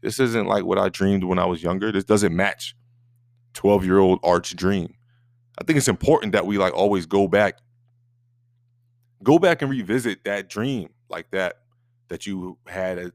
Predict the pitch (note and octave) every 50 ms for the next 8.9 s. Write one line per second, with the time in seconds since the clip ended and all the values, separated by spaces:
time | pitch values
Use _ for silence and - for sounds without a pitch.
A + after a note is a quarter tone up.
0 | _ _ - - G#2 G#2 G2 F2 D#2+ E2 G2 A2 F2+ E2+ D#2 E2+ G2+ B2 C3 B2
1 | G2 F2 G2 F2+ E2+ D#2 - - - - _ _ _ _ _ _ _ _ _ _
2 | _ _ _ _ - F2+ F#2 - G2+ A#2+ C#3+ F#3 F3+ E3+ D#3 C#3 B2+ C3 A#2+ A2
3 | B2+ A#2 A2+ F#2+ - G#2+ A#2 A2+ G2 F2+ E2 D#2+ E2+ E2 - G2+ G2 F#2+ F#2 F2+
4 | F2 E2+ F2 F2 E2+ F#2 F#2+ - - E2+ E2 E2 F2 F#2+ F#2 - _ _ _ _
5 | F2+ E2 - _ _ - F2 D#2+ G2 G2 G#2 A2 A2+ G#2+ G#2+ G#2+ - - G2 F#2+
6 | G#2 G2 F2 F2+ A2 A2+ A#2 A2+ G2+ - _ _ - - G#2+ G#2+ G#2 F#2+ - -
7 | - A2 A2 A2+ B2+ C#3+ D#3 - - _ _ - F#2+ E2+ G2 F2+ G2+ G#2 G#2 F#2+
8 | - - - E2+ - G2+ A2 - - C#3+ C#3+ A2+ F#2+ F2+ - D#2+ F2+ E2